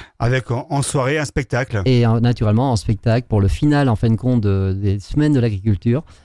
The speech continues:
Speaker 2: un spectacle, euh, qui va être effectué, et je reprends le,
Speaker 1: On parle
Speaker 2: mon, mon jardin des quatre saisons, qui
Speaker 1: C'est
Speaker 2: va
Speaker 1: ça.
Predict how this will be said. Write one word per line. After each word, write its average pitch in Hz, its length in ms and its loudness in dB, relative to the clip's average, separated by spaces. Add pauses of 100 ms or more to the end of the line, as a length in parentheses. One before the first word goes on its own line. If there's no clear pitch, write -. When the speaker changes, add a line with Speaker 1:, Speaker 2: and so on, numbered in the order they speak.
(120)
Speaker 2:
un 110 80 2
spectacle, 123 680 0
euh, 101 180 2 (500)
qui 113 60 2
va 107 100 2
être - 260 -2
effectué, 139 600 0
et 131 100 0
je 95 120 0
reprends 107 360 -2
le, 98 500 2
Speaker 1:
On 131 80 -4
parle 123 200 2
Speaker 2:
mon, 131 260 2
mon 147 160 2
jardin 139 340 0
des 131 80 0
quatre 127 200 0
saisons, 113 380 2
qui 110 200 0
Speaker 1:
C'est 104 80 2
Speaker 2:
va - 0 -
Speaker 1:
ça. 110 140 -2